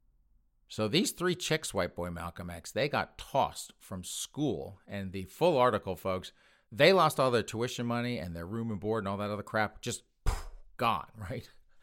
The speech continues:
They are thrown out of there. Man, they must have been a trio of mean girls if someone was so pissed off at them as freshmen to knife them <laughs> like that.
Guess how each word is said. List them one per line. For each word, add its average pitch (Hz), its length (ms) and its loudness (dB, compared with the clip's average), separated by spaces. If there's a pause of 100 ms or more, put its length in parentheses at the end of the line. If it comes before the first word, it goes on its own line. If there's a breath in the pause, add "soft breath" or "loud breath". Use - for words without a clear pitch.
(380 loud breath)
They 135 220 6
are 101 180 4
thrown 151 460 4
out 120 220 4
of 95 100 -2
there. 95 320 -2 (340 soft breath)
Man, 139 360 6 (220)
they 135 260 6
must 208 240 4
have 104 80 -2
been 107 120 4
a 92 80 0
trio 123 400 2
of 92 200 -2
mean 151 280 4
girls 87 340 -2
if 95 160 -12
someone 143 440 0
was 90 180 -8
so 175 600 4 (400 loud breath)
pissed 160 400 0
off 147 280 8
at - 140 -4
them 98 220 -4
as - 160 -12
freshmen 90 800 2 (340)
to 92 120 -4
knife 110 460 4
them 92 180 -8
<laughs> 85 40 -12
like 104 220 -6
that. 113 320 -6